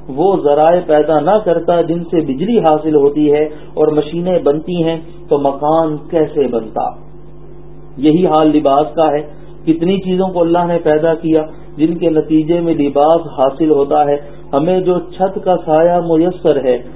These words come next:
ہم نے جو لباس پہنا ہوا ہے، ہم جو کھانا کھاتے ہیں، ان سب کے ساتھ غیر متناہی نعمتیں وابستہ ہیں۔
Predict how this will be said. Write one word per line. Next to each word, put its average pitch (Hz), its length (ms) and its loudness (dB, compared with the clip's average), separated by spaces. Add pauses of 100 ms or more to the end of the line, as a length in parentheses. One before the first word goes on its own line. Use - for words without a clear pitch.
(160)
ہم 175 180 2
نے 190 120 -2
جو 180 120 2
لباس 165 640 2
پہنا 202 320 0
ہوا 147 360 2
ہے، 123 140 -2 (320)
ہم 170 240 0
جو 170 140 -2
کھانا 165 460 0 (140)
کھاتے 165 320 -2
ہیں، 156 320 0 (300)
ان 170 180 0 (120)
سب 185 240 -2
کے 170 120 -2
ساتھ 170 360 2
غیر 180 440 2
متناہی 170 520 0
نعمتیں 156 500 0
وابستہ 139 420 0
ہیں۔ 131 280 -2